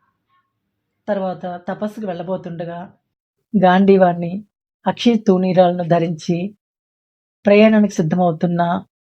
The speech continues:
ఉన్నత భుజుడైన అర్జునుడిని చూసి బ్రాహ్మణోత్తములు,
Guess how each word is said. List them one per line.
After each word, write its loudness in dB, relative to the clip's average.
ఉన్నత 4
భుజుడైన 0
అర్జునుడిని 0
చూసి -2
బ్రాహ్మణోత్తములు, -2